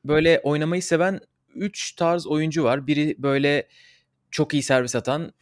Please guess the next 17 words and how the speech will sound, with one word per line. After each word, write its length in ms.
ilk 220
vuruşuyla 380
bitiren. 360
Biri 480
işte 240
çok 180
fazla 300
varyetesi 440
olan, 380
işte 280
ne 120
bileyim 300
slice'ı 560
çok 280
vuran, 380
voleye 320
gelen. 360